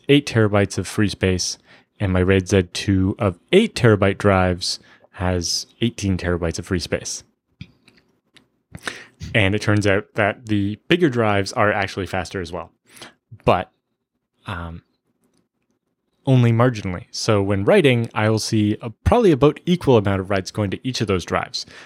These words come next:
But as those older drives get fuller, you know, they're only forty-eight percent full right now,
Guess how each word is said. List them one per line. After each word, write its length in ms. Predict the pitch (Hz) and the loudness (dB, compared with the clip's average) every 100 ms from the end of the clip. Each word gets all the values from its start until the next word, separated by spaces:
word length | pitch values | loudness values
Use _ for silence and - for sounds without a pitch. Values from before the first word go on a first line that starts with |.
| _ _ | _ _
But 300 | 123 110 - | 2 2 -2
as 460 | 123 117 127 123 - _ - | 0 4 4 2 -4 _ 0
those 560 | 110 110 104 95 - - - | 4 4 2 0 -6 -6 2
older 260 | 156 156 | 4 4
drives 480 | 104 98 90 92 - | 4 2 0 -2 -6
get 220 | - - | -6 -8
fuller, 580 | - - 233 107 92 - _ | -10 -2 2 4 2 -4 _
you 160 | 233 117 | -2 0
know, 120 | 87 | 0
they're 160 | 87 113 | 0 2
only 200 | 113 107 | 2 2
forty-eight 440 | - 113 101 101 | 2 4 4 2
percent 340 | 101 - 107 - | 0 0 -2 0
full 220 | 107 95 | 2 2
right 180 | 90 104 | 0 0
now, 360 | 104 80 82 | 0 -2 -6